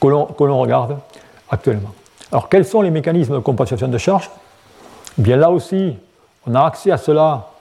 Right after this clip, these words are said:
par des mesures, je dirais, d'X P S, ou même dans certains cas, et dans ce cas de xas, où on va pouvoir suivre finalement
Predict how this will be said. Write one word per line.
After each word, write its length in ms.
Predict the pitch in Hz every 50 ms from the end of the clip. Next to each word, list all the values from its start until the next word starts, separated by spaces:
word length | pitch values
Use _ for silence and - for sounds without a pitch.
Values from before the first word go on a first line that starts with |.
| _ _ _ _ _ _ _
par 160 | - 139 131 120
des 100 | 139 143
mesures, 380 | 147 143 120 160 165 147 110
je 80 | 85 123
dirais, 440 | 117 117 120 120 139 135 127 127 - - - - - _ -
d'X 200 | 127 143 143 -
P 120 | - 143
S, 260 | 143 185 185 - - - - - _ _ _ _ _ _ _ _ _ _ _ _ _ _ _ _ - _ - - - - - - _ -
ou 260 | 175 202 202 160 107 - - - _ _ _ _ -
même 260 | 131 135 160 175 151
dans 140 | 135 131 110
certains 280 | - 151 113 - 151
cas, 200 | 127 - 170 165
et 40 | 151
dans 120 | 123 123 110
ce 100 | - 139
cas 340 | 117 - 151 151 151 156 -
de 120 | 123 107 120
xas, 520 | 107 98 - 175 - - - - - - _ _ _ _ _ _ _ _ _
où 80 | 151
on 40 | 151
va 100 | 165 165
pouvoir 300 | - - 165 175 - -
suivre 280 | - - 190 226 247 -
finalement 540 | - 160 135 135 127 135 160 190 202 180